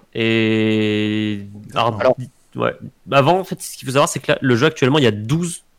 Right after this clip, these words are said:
Speaker 1: joueurs sur une, euh, map.
Speaker 2: Ça dépend.
Speaker 1: C'est-à-dire qu'il peut y avoir, donc, euh, si vous lancez en duo, vous aurez possiblement cinq autres duos, et en trio, trois autres trios. Donc, du coup, en trio, forcément, vous allez voir moins de monde, vu qu'il y a moins d'équipes. Même s'il y a le même nombre de joueurs, vu que les gens jouent ensemble.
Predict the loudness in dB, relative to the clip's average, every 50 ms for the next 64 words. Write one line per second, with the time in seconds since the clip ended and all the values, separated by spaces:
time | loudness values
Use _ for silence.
0 | _ _ -6 0 2 2 2 2 0 -2 0 0 0 2 2 0 0 0 -2 -4
1 | -4 -6 -16 _ _ -20 -20 -20 -20 -20 -18 -16 -8 -2 0 0 0 0 0 -2
2 | 0 0 0 0 -2 -4 -6 -8 -8 -2 0 2 4 4 4 4 4 2 2 2
3 | -2 -4 -6 -8 -8 -6 -6 -6 -6 -4 -2 0 2 0 0 0 0 -2 -2 -2
4 | 0 0 0 0 0 -2 -4 -4 -2 -2 -4 -6 -8 _ _ -10 -10 -8 -4 -4
5 | -2 -2 -2 -2 -4 -4 -6 -4 -4 -6 -8 -6 -6 -6 -4 -2 -2 -2 -4 -6
6 | -10 _ -20 -20 -20 -6 -2 -2 -2 -2 0 2 4 6 8 6 6 4 2 -4
7 | _ _ _ _ -2 0 2 2 2 2 0 -2 -2 0 0 0 0 0 0 -2
8 | -2 -4 -4 0 0 2 2 0 0 -2 -4 -4 -2 0 2 2 2 0 -4 -8
9 | -8 -4 -2 -2 -2 -2 0 0 0 0 0 0 0 0 0 0 0 -2 0 0
10 | 0 -2 -2 -6 -10 -12 -12 -6 -4 -2 0 0 -2 -2 -2 -6 -8 -10 -18 -20
11 | -20 _ _ _ -20 -20 -20 -20 -20 _ _ 0 2 4 4 4 2 2 2 4
12 | 4 4 4 2 2 2 0 0 2 2 2 0 0 -4 -14 _ _ -20 -8 -4
13 | -2 0 2 2 2 2 0 0 -2 -2 -6 -10 -10